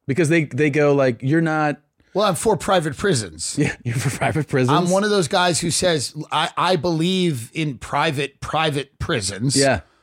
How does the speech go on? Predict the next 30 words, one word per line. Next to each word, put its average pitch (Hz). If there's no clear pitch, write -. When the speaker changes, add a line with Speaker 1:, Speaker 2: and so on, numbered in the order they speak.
Speaker 2:
but 151
I'm 156
gay." 151
And 180
that 254
makes 302
people 202
feel 240
good. 110
Speaker 1:
Sure. 196
Speaker 2:
Because 170
many 190
of 202
the 175
people 160
who, 151
it's 131
a 156
great 135
American 135
tradition 151
is 113
to 110
have 117
a 113
prison 139
be 135
run 120
privately 131
Speaker 1:
Yeah. 110